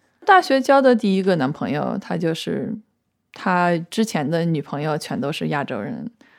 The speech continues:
他是一个朋友很多、很受欢迎的人，但是我当时就说：“啊，他怎么会看上我？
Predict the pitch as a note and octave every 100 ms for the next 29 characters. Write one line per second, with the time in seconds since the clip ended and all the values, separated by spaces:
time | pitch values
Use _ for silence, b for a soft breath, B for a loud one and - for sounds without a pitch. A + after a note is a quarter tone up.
0 | b b b _ _ - D4 D#4 C#4+ C4
1 | B3+ A#3+ G#3+ F#3+ G#3 - _ _ _ _
2 | _ - - G#3 G#3+ A3 - F3 F#3 F#3
3 | - G#3+ G#3 A3 G3+ E3 D#3+ - - G3+
4 | G#3+ G3+ G#3+ E3 - F3+ F#3+ G3+ G3 F#3+
5 | F#3+ F#3+ B B B B3 C#4 F4+ A3+ F3
6 | A3 - A#3+ G#3 F3+ G2 F#2+